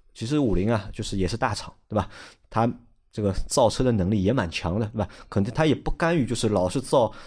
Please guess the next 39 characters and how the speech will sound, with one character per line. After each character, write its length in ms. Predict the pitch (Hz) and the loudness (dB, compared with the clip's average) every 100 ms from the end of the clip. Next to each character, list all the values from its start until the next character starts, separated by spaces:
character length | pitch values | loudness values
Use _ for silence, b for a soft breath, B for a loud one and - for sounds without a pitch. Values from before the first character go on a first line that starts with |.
| B | B
就 80 | 120 | -8
是 80 | 110 | -8
低 300 | - 135 131 | -6 -8 -2
价 200 | 147 120 | 2 2
的 140 | 90 | 0
一 80 | 90 | 0
个 100 | 107 | -2
产 220 | - 95 | -2 -4
品， 100 | 107 | -4
因 80 | 117 | -2
为 80 | 135 | 0
为 140 | 156 | 0
什 120 | 135 | 0
么？ 120 | 98 98 | -2 -2
就 80 | |
是 140 | 110 107 | -4 -2
你 40 | |
们 80 | 98 | -2
看， 240 | 98 127 | -2 -2
就 160 | 113 123 | -2 -2
我 100 | - | -2
们 80 | 98 | -2
看 180 | 135 139 | 0 0
今 180 | 147 143 | 0 0
年 140 | 107 | 2
的 80 | 113 | 2
那 80 | 110 | 0
个 80 | |
就 100 | 104 | -2
是 320 | 101 104 98 95 B - | -4 -2 0 -2 B -6
五 160 | 92 | 0
菱 140 | 90 110 | 2 2
宏 240 | - 101 | 0 0
光 200 | 120 147 | 2 2
的 80 | 143 | 2
那 80 | 95 | 0
个 80 | 85 | -2
销 220 | 87 | -2
量， 100 | 90 | -4